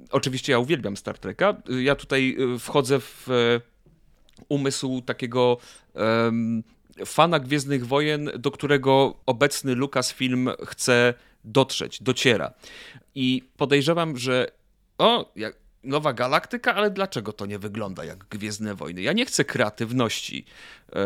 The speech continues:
w Gwiezdnych Wojnach. Ja nie chcę, e, jakby nowych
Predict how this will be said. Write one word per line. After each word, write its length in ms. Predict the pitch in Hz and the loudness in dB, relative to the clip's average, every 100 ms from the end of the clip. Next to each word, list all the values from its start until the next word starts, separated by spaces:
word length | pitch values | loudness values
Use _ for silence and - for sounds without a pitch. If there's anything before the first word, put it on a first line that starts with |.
| 104 101 101 101 | 2 2 0 -2
w 160 | 104 104 | -6 -10
Gwiezdnych 540 | 107 110 107 107 110 | -6 -4 -4 -6 -8
Wojnach. 420 | 101 90 98 135 143 | -8 -8 -2 -2 0
Ja 120 | 127 | 0
nie 140 | 151 | 0
chcę, 440 | 156 - 127 120 113 - - - | -2 2 6 6 4 -4 -20 -6
e, 40 | 107 113 113 110 104 101 - - | 0 2 2 2 0 -8 -14 -4
jakby 300 | 113 107 120 | -4 0 4
nowych 520 | 127 120 117 - | 4 4 0 -4